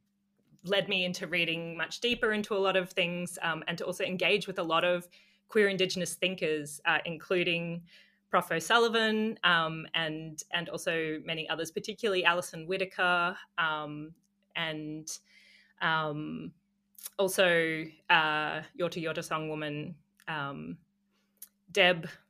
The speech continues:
and several others that really, like, um, yeah, shaped, shaped my thinking and where I went from there. And I got to meet Prof O'Sullivan, uh, at a conference and,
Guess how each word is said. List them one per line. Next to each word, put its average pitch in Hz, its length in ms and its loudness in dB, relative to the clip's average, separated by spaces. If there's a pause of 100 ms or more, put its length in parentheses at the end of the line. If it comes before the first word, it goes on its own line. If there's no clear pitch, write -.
(240)
and 156 520 -4
several 202 500 2
others 185 460 6
that 170 220 2 (220)
really, 170 640 2
like, - 460 -2 (680)
um, 151 680 -2 (200)
yeah, 247 300 12
shaped, - 380 8
shaped - 420 2 (180)
my 196 180 4
thinking 202 480 2
and 165 260 -4
where 175 180 2
I 170 120 4
went 165 260 0
from 156 160 -8
there. 151 360 0 (380)
And 196 120 8
I 196 180 10
got 202 200 6
to 214 100 0
meet 208 440 4
Prof 190 200 0
O'Sullivan, 160 640 0 (100)
uh, 151 520 0
at 165 220 2
a 180 60 -2
conference 247 540 2
and, 170 400 -2